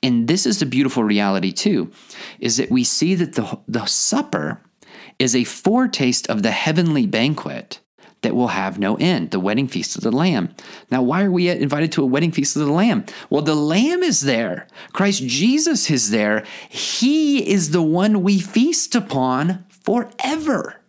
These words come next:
You will never outgrow your need to feast upon Christ Jesus. The Eucharist is done every week to show us what we're gonna do forever together.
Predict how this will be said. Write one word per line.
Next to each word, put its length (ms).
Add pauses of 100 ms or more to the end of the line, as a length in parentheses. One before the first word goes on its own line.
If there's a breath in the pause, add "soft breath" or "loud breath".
(560 loud breath)
You 280
will 200
never 640
outgrow 640
your 300
need 680 (160)
to 100
feast 460
upon 300
Christ 340
Jesus. 680 (680 loud breath)
The 120
Eucharist 600
is 100
done 300
every 300
week 280
to 80
show 380
us 140
what 320
we're 180
gonna 320
do 500
forever 1120 (160)
together. 760